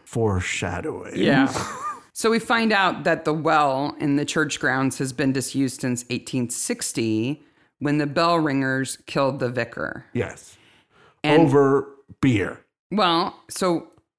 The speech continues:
Speaker 2: not only beer, but they were rowdy and they didn't attend church.
Speaker 1: And beer.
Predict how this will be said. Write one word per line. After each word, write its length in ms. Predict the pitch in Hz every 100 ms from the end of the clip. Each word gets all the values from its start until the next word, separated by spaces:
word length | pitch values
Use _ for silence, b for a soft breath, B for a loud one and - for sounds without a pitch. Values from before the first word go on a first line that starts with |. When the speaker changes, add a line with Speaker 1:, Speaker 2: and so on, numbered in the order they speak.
| -
Speaker 2:
not 240 | 185 208
only 280 | 220 202 180
beer, 480 | 147 143 123 135 156
but 140 | 151
they 140 | - 143
were 160 | 151
rowdy 680 | 143 139 131 131 147 160 202 -
and 140 | 151
they 60 | 151
didn't 200 | 156 175
attend 320 | 175 190 190
church. 540 | - 214 - - - - -
Speaker 1:
And 220 | 123 110
beer. 320 | 127 87 -